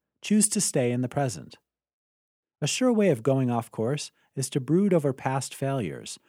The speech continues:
or worry about the future. Keep your focus on the present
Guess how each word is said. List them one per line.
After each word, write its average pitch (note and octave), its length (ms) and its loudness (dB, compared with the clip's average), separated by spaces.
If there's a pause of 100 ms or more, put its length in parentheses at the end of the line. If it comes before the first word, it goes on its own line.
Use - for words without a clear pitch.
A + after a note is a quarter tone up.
(160)
or C3+ 100 0
worry D3 380 2
about F#2+ 240 -4
the A#2 60 -12
future. - 560 -4 (760)
Keep G3+ 180 -2
your A3+ 100 4
focus F3+ 360 0 (100)
on C3+ 220 -2
the C3+ 80 -2
present - 540 -8